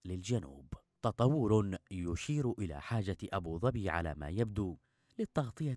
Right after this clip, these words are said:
على الانقلاب الثاني من نوعه الذي تتعرض له الشرعية تحت غطاء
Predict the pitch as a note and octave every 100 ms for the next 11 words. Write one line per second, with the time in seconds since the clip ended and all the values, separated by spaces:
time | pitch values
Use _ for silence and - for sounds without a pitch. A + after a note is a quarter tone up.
0 | A#2+ F#2+ F#2 E2+ F2 G2+ G2+ E2 D#2+ -
1 | G#2 E2+ D2 D#2 A#2 A#2 G2+ F2 - _
2 | _ _ G#2 F2+ E2+ E2+ D#2 - F2+ F2
3 | F2+ A#2 F#2 F2 E2 E2+ E2+ F2 D2 G2
4 | A#2 F#2+ F2+ G2+ - E2 E2 G2 G#2 F#2+
5 | E2 D#2